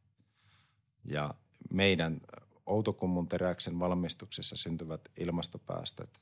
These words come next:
ovat hyvin pieni osa siitä, mitä globaalisti keskiarvona terästuotanto tekee.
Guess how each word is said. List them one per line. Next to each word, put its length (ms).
ovat 260
hyvin 240
pieni 320
osa 200
siitä, 300
mitä 260
globaalisti 760
keskiarvona 720
terästuotanto 800
tekee. 340